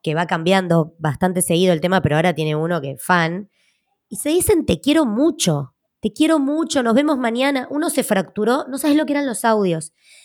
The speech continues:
"Te quiero mucho, que te recuperes, cuídate el bracito". Y yo digo, ¿en qué momento del desarrollo del varón cis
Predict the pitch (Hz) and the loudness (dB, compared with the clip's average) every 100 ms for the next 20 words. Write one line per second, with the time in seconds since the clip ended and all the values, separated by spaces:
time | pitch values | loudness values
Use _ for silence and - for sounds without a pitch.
0 | _ - 226 247 240 226 226 240 233 220 | _ -8 -4 0 2 2 2 0 2 0
1 | 214 196 202 202 208 180 226 226 208 180 | 0 -2 -2 -2 -4 -2 2 2 2 0
2 | - 226 220 254 262 233 196 190 - 247 | -2 -2 0 0 0 0 -2 -2 -4 -4
3 | 202 - 240 - 302 269 240 - _ _ | -4 -6 -4 -2 0 0 -2 -8 _ _
4 | - 254 - 508 415 254 226 208 165 202 | -6 -6 -2 0 2 2 2 2 -2 0
5 | 185 175 _ _ _ _ _ _ 180 220 | 0 -4 _ _ _ _ _ _ -4 -4
6 | 214 214 - 214 220 285 294 262 208 202 | 0 -2 0 0 2 0 0 0 0 2
7 | 196 202 214 285 294 - 285 311 - | 2 2 2 -2 -4 -4 -2 0 -2